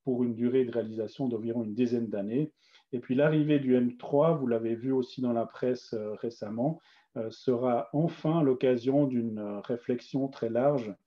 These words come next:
sur les interfaces, euh, et ne pas considérer simplement le, le métro comme, euh,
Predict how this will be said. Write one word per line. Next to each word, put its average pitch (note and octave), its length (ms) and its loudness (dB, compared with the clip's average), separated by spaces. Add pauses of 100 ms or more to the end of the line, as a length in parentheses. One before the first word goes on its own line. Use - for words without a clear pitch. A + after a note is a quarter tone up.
(220)
sur D3+ 300 2
les C3 160 6
interfaces, B2+ 800 0 (300)
euh, A2+ 420 0
et A#2+ 80 -4
ne A#2 100 -2
pas C#3+ 220 2
considérer C#3 600 4
simplement B2+ 600 0
le, A2 240 -2
le G#2 160 -4
métro A#2+ 460 2
comme, G#2 420 -6 (400)
euh, B2 60 -12